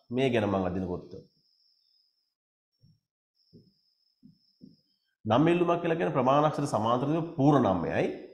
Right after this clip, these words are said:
මෙන්න මෙහෙම රේඛාවක්. බෑවුම ටිකක් අඩු රේඛාවක් තමයි නම් ඉල්ලුමක් තියෙනවා කියලා කියන්නේ. එතකොට මිල පී වන්, කියූ වන් මිල ගොඩක් පහත වැටුණත්,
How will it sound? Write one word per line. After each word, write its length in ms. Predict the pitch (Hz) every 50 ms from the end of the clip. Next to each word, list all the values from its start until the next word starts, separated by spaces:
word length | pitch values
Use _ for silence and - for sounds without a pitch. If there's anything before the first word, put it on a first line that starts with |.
| - _
මෙන්න 160 | _ - 120 123
මෙහෙම 180 | 143 156 139
රේඛාවක්. 580 | 117 110 98 90 - 90 82 64 64 80 - - - - - - - _ _ -
බෑවුම 340 | 95 98 104 104 98 95 98
ටිකක් 200 | 92 90 - 131 190 - - - - - - - - - _ _ _ _ _ _ _ _ -
අඩු 160 | 147 143 151
රේඛාවක් 580 | 143 123 117 113 - 120 110 107 107 107 107 110 -
තමයි 360 | - 101 104 104 104 113 151 202 - - - - - - _ _ _ -
නම් 260 | 104 101 98 104 113 123 127
ඉල්ලුමක් 420 | 120 110 107 107 104 104 101 98 -
තියෙනවා 300 | - 104 98 95 95 92
කියලා 200 | 107 139 160 160 139
කියන්නේ. 300 | 104 85 73 - - - - - _ _ _ - _ _ _ _ _ _ _ _
එතකොට 380 | - - 127 120 127 120 123 120 110 107 104 104 104 107 - - - - - _ _ _ _ _ _ _ _ _ _ _ _ _ _ _ _ _ _ _ _ _ _ _ _ _ _ _ _ _ _ _ _ _ _ _ _ _ _ - - _ _ _ _ _ _ _ _ _ -
මිල 180 | 101 104 101 98
පී 240 | - - 101 98 98
වන්, 240 | 101 107 120 160 - - -
කියූ 240 | - 117 101 90 82
වන් 140 | 82 - - 131
මිල 160 | 113 120 143 180 185 151
ගොඩක් 320 | 127 127 131 151 180 - - - -
පහත 320 | - 135 127 151 147 - 156 143 - - - - - - - _ _ _ _ _ _ _ _ _ _ _ _ _ -
වැටුණත්, 460 | - - - 139 123 104 87 - -